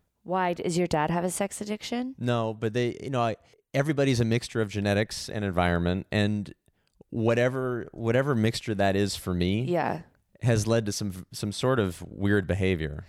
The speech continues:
Speaker 1: Okay, well, let's get to this part, and then we'll get into that, because I wanna, I want them to know the hot goss about your sex addiction
Speaker 2: Okay,
Speaker 1: and
Speaker 2: sure,
Speaker 1: why I
Speaker 2: sure.
Speaker 1: thought it was attractive.
Speaker 2: And I'm f-,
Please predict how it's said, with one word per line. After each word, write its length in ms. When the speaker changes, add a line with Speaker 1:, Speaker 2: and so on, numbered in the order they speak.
Speaker 1:
Okay, 180
well, 140
let's 220
get 200
to 120
this 300
part, 400
and 240
then 220
we'll 120
get 160
into 320
that, 320
because 300
I 160
wanna, 320
I 120
want 240
them 180
to 160
know 200
the 100
hot 340
goss 320
about 180
your 140
sex 380
addiction 500
Speaker 2:
Okay, 220
Speaker 1:
and 80
Speaker 2:
sure, 180
Speaker 1:
why 120
I 40
Speaker 2:
sure. 80
Speaker 1:
thought 220
it 40
was 140
attractive. 560
Speaker 2:
And 80
I'm 120
f-, 180